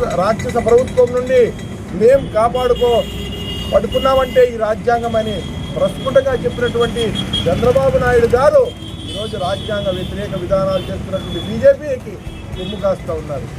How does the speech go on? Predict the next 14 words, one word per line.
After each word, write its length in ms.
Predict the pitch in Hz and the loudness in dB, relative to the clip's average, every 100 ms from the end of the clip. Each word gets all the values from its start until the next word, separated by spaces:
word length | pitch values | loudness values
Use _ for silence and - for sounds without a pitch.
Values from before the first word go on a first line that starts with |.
| - - - 170 | -12 -12 -8 -2
కాబట్టి 420 | 226 262 - 269 233 - - - - 196 | 2 2 2 2 2 0 -10 -8 -8 -8
ఈ 100 | - | -2
తరుణంలో 480 | 208 233 254 254 254 190 - - - | -2 0 0 0 0 0 -4 -12 -2
బహుజన 360 | 175 214 220 220 202 | -2 0 -2 0 0
వర్గాలు 380 | 196 208 208 190 208 | 0 2 2 0 -6
ఏకం 240 | 202 214 180 | -6 -8 -2
కాకపోతే 540 | 196 240 254 277 269 247 170 - - - 147 | -2 0 4 4 4 -2 -2 -12 -18 -10 -4
వారి 160 | 175 170 | -2 -2
హక్కులు 280 | - 233 208 180 | -4 -6 -8 -8
తృణీకరించబడతాయని 1040 | 202 311 285 277 247 233 220 208 208 190 160 - - - 147 | -10 0 0 0 -2 -4 -2 -2 -2 -6 -8 -10 -10 -8 -6
ఘంటాపథంగా 640 | 185 247 277 269 254 240 226 | -4 0 2 2 0 0 -2
మేము 120 | 208 202 | -2 -4
ఇక్కడ 160 | 196 196 | -2 0
నుండి 240 | 202 202 | 0 0